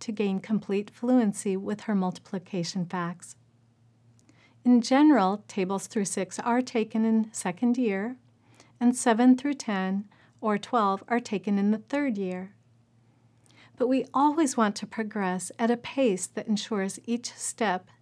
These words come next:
is taken on solid ground. Your child might move a bit more quickly through certain tables, like the twos table and the fives table, but take longer with others. This is perfectly normal.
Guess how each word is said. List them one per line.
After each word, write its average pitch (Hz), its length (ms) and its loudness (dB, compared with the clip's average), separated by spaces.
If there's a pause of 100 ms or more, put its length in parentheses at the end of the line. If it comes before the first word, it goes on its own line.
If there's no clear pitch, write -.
(100)
is 220 180 0
taken 220 460 -2
on 185 160 -2
solid 180 480 -6
ground. 185 540 -8 (1400)
Your 269 120 4
child 202 340 4
might 226 280 6
move 208 180 2
a 208 80 2
bit 214 180 0
more 226 180 4
quickly 254 500 0
through 269 220 -2
certain 254 340 2
tables, 214 580 -2 (380)
like 254 140 -2
the 294 100 -2
twos 311 360 0
table 190 460 -8 (500)
and 233 140 4
the 247 60 2
fives 269 440 0
table, 202 500 -8 (640)
but 254 220 -2
take 247 320 -2
longer 220 420 4
with 208 220 -4
others. 214 560 -2 (640)
This 240 240 0
is 190 140 0
perfectly 254 560 0
normal. 196 540 0